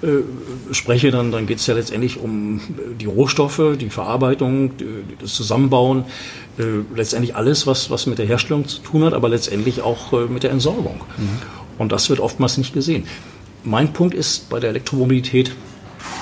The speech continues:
Speaker 1: dass meines Erachtens nach den vielen Vorträgen, die ich mir habe angehört, auch jetzt Handelsblatt, äh, Energiegipfel in, in Berlin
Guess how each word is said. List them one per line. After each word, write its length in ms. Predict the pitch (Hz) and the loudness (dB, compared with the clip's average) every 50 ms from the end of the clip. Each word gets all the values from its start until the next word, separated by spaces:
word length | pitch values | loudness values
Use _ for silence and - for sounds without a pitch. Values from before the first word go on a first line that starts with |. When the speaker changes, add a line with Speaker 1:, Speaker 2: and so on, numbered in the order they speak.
| - - - | -10 -4 -2
Speaker 1:
dass 380 | 120 107 - - - - - | 0 2 2 2 2 0 0
meines 260 | 101 104 127 139 131 | 0 0 2 2 0
Erachtens 340 | 139 117 120 - - 135 127 | 0 -2 -2 -2 -2 -2 -2
nach 100 | 117 104 | -2 -2
den 180 | - 107 98 98 | -2 -2 -4 -2
vielen 280 | - - 117 110 107 | -2 -2 0 0 0
Vorträgen, 400 | 101 - 113 117 - - 135 135 | 0 0 -2 0 2 4 4 4
die 80 | 135 131 | 4 4
ich 60 | 120 | 2
mir 100 | 127 120 | 2 2
habe 160 | 117 123 127 | 2 0 -2
angehört, 480 | - 117 123 131 120 113 117 117 117 - - - - - - - - | -4 -2 0 0 2 2 2 0 0 -4 -8 -14 -16 -16 -16 -10 -8
auch 140 | - - - | -6 -6 -4
jetzt 200 | 104 92 - - | -4 -2 0 0
Handelsblatt, 460 | 117 120 117 110 - - - 110 107 - - - - | 0 2 2 0 -2 0 0 -2 -2 -2 -6 -8 -8
äh, 120 | - - | -6 -4
Energiegipfel 680 | 104 101 101 110 120 120 120 123 110 - - - 104 98 | -2 -2 0 0 0 0 0 0 -2 -2 -2 -4 -2 -2
in, 220 | 104 90 95 90 90 | -4 -4 -6 -6 -4
in 80 | 98 | -4
Berlin 420 | 98 98 104 127 147 151 151 - | -2 0 2 4 4 4 4 2